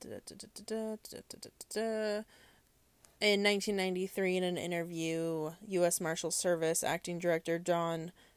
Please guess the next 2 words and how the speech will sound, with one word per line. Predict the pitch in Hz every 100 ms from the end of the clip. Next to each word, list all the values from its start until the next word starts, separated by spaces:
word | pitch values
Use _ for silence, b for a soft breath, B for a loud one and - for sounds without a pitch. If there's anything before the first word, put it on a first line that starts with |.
| b
Twomey | - - - 202 185 156 160 202 226 247 269 285 262 _ _ _ _ _ _ _
said, | - - - 180 170 165 160 160 175